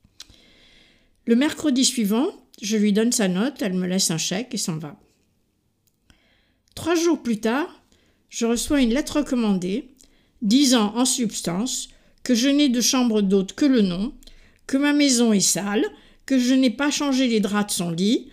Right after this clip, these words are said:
et qu'elle va de ce pas envoyer le double de ce courrier au conseil régional et au syndicat d'initiative. Je suis complètement effondrée, je n'y comprends rien.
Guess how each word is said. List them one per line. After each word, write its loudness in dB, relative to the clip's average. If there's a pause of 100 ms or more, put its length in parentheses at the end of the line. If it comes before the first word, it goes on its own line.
(300)
et 0
qu'elle 0
va 0
de 2
ce 0
pas -2
envoyer 2
le 2
double 2
de 0
ce -2
courrier -2
au -8
conseil 0
régional -2
et 0
au 0
syndicat 0
d'initiative. -2 (1500)
Je -2
suis -2
complètement -2
effondrée, 0
je 0
n'y 2
comprends -6
rien. -2